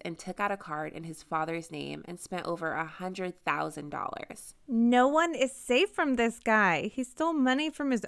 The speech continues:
Speaker 2: own parents. He clearly doesn't know the meaning of hard work for your money.
Speaker 1: And not, like, twenty bucks or even a hundred bucks. This man stole a whole down payment on a home type of money as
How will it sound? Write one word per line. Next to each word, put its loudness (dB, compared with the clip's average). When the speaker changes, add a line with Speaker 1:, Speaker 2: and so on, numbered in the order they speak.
Speaker 2:
own 2
parents. -2
He -2
clearly 2
doesn't 2
know 4
the 0
meaning 0
of -2
hard 0
work -4
for -4
your -2
money. -8
Speaker 1:
And 6
not, 6
like, -2
twenty 2
bucks 2
or 0
even 6
a 6
hundred 0
bucks. -2
This 2
man 0
stole 4
a 2
whole 4
down 6
payment 0
on 6
a 4
home 2
type 0
of -2
money 4
as 4